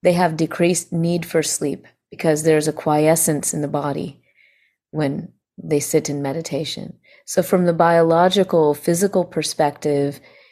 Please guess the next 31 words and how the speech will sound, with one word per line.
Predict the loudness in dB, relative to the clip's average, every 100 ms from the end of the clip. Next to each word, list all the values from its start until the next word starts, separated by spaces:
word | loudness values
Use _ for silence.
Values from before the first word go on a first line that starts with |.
| _ -2
we | 0
know | 2 2
that | 2 0
sleep | 0 0 0 -2
helps | -4 -4 -2 -2
us | -2 -4
repair | -4 0 2 2 0 -6 _ _ -4
our | -2
immune | 0 0 -2
system. | -2 -2 -2 -2 -2 -6
The |
parasympathetic | -6 -2 -2 -2 -4 -4 -2 -2 -2
nervous | -2 -4 -4 -6
system | -4 -4 -4 -4 -8
is | -8 -6 -6 -6
dominant, | -2 0 2 2 0 -2 -6 -20 -20 -14
helps | -8 -8 -6
for | -6
cellular | 0 2 2 2 2
repair. | -2 -2 0 0
And | -2
this | -4 -6
is | -6
one | -6
of | -4
the | -4
biological | -2 2 4 2 0 -6
reasons | -8 -6 -8 -8
why | -6 -6
we | -6
sleep. | -6 -4 -4 -6